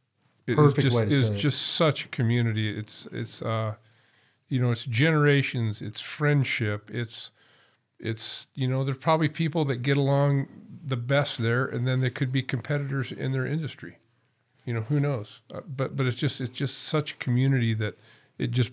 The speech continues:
Speaker 1: binds everybody together, and everybody is equal. You know, everyone is equal out duck hunting.
Speaker 2: I love the way you say that. And you see this picture here. He's famous, right? There's a lot of famous people that hunt.
Speaker 1: Mm-hmm.
Speaker 2: Celebrity,
Speaker 1: Mm-hmm.
Speaker 2: right?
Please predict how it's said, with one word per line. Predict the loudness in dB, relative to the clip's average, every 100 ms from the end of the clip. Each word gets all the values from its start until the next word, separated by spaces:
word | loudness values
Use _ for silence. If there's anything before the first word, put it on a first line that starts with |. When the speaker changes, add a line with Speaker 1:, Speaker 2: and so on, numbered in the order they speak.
| 0
Speaker 1:
binds | 2 4 4 4 2
everybody | 0 -2 0 0
together, | -2 0 0 0 -2
and | -2
everybody | 0 0 2 2 2
is | -2
equal. | -4 -8 -10 -18 -20 _ _ _ _ -8
You | -6
know, | -6 -2
everyone | 2 4 4 4
is | 2 -2
equal | -6 -8 -8
out | -8 -8
duck | -12 -14
hunting. | -18 -18 _ 0
Speaker 2:
I | 4
love | 6 6
the | 4
way | 2
you |
say | 4 4
that. | 4 2
And | 4 2 0 -18 -20 -20 _ _ _ _ _ _ _
you | 0
see | 4 4
this | 4
picture | 2 -2 0 0
here. | 2 2 0
He's | 0 2 2
famous, | 4 4 4 2 -4 -10 _ -20 -20 _ _ _ _ _
right? | 2 2 2 -2 -18 _ -20 _
There's | 2
a | 4
lot | 4 4
of | 4
famous | 4 4 4 2
people | 0 0 2
that | -2 0
hunt. | 0 0 -2
Speaker 1:
Mm-hmm. | -16 _ _ _ _ _ _ -6
Speaker 2:
Celebrity, | 0 2 4 4 2 -2 -6 -14 _ _ _
Speaker 1:
Mm-hmm. | 0 4
Speaker 2:
right? | 4 2